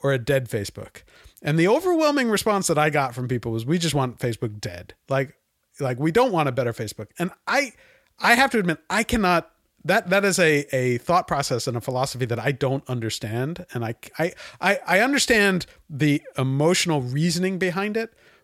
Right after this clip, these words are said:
but, like, at some point, it's like, if it were better and if it was actually helping society, and, you know, and, and that's not to say there, I think there are areas where Facebook has been really good for society and, like,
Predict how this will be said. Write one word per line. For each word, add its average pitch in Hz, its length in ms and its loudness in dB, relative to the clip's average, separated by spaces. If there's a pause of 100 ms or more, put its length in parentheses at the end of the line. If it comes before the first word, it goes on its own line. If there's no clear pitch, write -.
but, 156 160 0
like, 131 420 -2 (1000)
at 175 140 -4
some 381 220 -2
point, 180 220 0
it's - 100 -2
like, 156 260 -2
if 330 220 0
it 339 120 0
were 190 120 4
better 165 560 2
and 190 160 0
if 262 120 0
it 349 80 0
was 196 140 0
actually 170 320 2
helping 175 380 0
society, 120 760 -2
and, 175 300 0
you 185 100 0
know, 135 140 2
and, 160 560 -4
and 170 120 -14
that's 165 200 -2
not 180 140 0
to 170 60 -6
say 143 280 2
there, 175 260 0
I 170 80 2
think 214 160 2
there 160 140 4
are 160 180 4
areas 139 340 2
where 143 120 0
Facebook 135 340 -4
has 143 220 -2
been 135 160 -2
really 123 200 -2
good 190 200 -4
for - 120 -8
society 98 600 -8
and, 110 120 -6
like, 104 240 -8